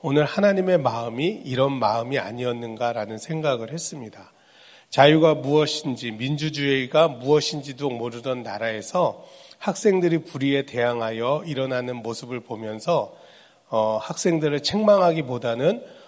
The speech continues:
오히려 감사를 했듯이 욥이 비록 고난 가운데 고난이 너무 심해 원망의 말을 쏟아놓지만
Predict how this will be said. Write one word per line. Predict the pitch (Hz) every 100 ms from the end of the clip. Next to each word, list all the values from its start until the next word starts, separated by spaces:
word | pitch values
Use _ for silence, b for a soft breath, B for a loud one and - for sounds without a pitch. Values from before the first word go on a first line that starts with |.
| B
오히려 | - 123 123 117 139 120
감사를 | - - 123 117 131 120 113 131 131 104 - -
했듯이 | 156 - 123 - 185 113 B B B B -
욥이 | 147 156 180
비록 | 180 151 143 139 196 - -
고난 | 127 127 127 120
가운데 | 117 113 113 113 151 117 - B B
고난이 | - 165 175 175 165
너무 | - 147 147
심해 | 143 - 185 170 208
원망의 | 247 131 135 147 143 139
말을 | 117 113 120
쏟아놓지만 | 185 190 170 127 - 127 147 151